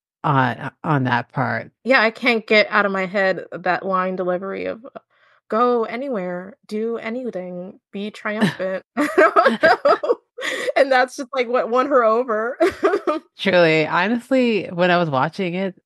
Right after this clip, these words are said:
Speaker 1: before he turned, like, really evil, I was like, "Uh,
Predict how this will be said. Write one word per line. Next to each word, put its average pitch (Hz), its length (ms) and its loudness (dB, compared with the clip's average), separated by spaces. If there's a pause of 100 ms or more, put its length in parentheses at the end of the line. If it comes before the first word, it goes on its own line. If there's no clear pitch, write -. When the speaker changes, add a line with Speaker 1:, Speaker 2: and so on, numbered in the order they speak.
Speaker 1:
before 147 880 4
he 143 160 -4
turned, 127 460 0
like, 117 260 -4
really 120 540 -2
evil, 151 380 2
I 143 180 4
was 151 120 0
like, 151 200 0 (160)
"Uh, 196 40 -4